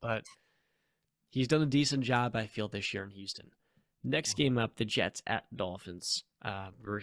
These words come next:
Speaker 1: assuming Skylar Thompson's probably gonna play, though Teddy could. Uh, the Jets, after losing the last four games, have been eliminated from the playoffs,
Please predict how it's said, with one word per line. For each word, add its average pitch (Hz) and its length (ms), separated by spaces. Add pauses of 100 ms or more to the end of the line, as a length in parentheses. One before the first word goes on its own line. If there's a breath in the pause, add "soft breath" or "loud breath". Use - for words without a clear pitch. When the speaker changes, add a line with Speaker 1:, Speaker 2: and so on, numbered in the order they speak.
Speaker 1:
assuming 127 380
Skylar 104 300
Thompson's 104 420
probably 117 440
gonna 98 140
play, 95 180
though 92 200
Teddy 95 300
could. 104 300 (720 soft breath)
Uh, 90 240 (160)
the 127 100
Jets, - 580
after 147 340
losing 135 340
the 123 60
last 123 260
four 147 300
games, 117 500
have 120 140
been 117 100
eliminated 185 500
from 117 100
the 107 40
playoffs, 92 640